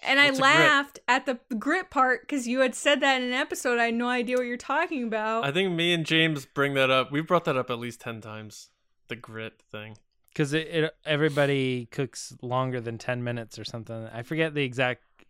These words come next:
Speaker 3: thing in
Speaker 1: I
Speaker 3: the thing, but the, the time discrepancy is off because she
Speaker 1: Three
Speaker 3: says she
Speaker 1: minutes.
Speaker 3: looked
Speaker 2: Cook
Speaker 3: at
Speaker 2: a grit.
Speaker 1: Three minutes, and it takes twenty minutes for any normal person to make grits.
Speaker 3: Yeah, yeah, but she says she does something in a certain specific time range or something like that. And
Speaker 1: He.
Speaker 3: they, they,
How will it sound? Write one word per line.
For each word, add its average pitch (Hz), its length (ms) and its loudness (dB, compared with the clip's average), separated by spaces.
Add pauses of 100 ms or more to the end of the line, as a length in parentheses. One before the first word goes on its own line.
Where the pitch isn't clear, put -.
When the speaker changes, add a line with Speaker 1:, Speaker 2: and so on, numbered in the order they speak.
(100)
Speaker 3:
thing 226 480 4
in - 140 0
Speaker 1:
I 120 40 -2
Speaker 3:
the - 60 -8
thing, 135 240 0
but 120 260 -2
the, 131 260 2
the 131 240 2
time 220 340 0
discrepancy 135 600 -2
is 120 120 -4
off 147 240 2
because 120 240 -10
she - 140 -2
Speaker 1:
Three 254 140 2
Speaker 3:
says 285 80 6
she 277 60 6
Speaker 1:
minutes. 240 260 6
Speaker 3:
looked 160 120 2
Speaker 2:
Cook 143 60 4
Speaker 3:
at 127 80 0
Speaker 2:
a 117 40 -10
grit. 127 420 -2
Speaker 1:
Three 269 380 2
minutes, 269 360 2
and 233 140 -4
it 202 100 -6
takes 208 240 0
twenty 240 360 -2
minutes 220 480 -6 (200)
for 220 140 -4
any 220 240 -2
normal 214 360 -4
person 196 380 -8
to 196 60 -10
make 190 200 -10
grits. - 480 -12 (120)
Speaker 3:
Yeah, 135 340 2
yeah, 120 280 -4
but 113 160 -10
she 139 140 -4
says 135 200 -2
she 135 120 -2
does 131 240 0
something 131 320 -2
in 123 100 -2
a 120 240 -4
certain 120 320 -6
specific 117 500 -10
time 117 280 -2
range 113 240 -6
or 117 60 -8
something 117 340 -8
like 113 180 -8
that. 113 220 -4
And 127 80 -6
Speaker 1:
He. 127 80 2
Speaker 3:
they, 120 180 -4
they, 135 240 2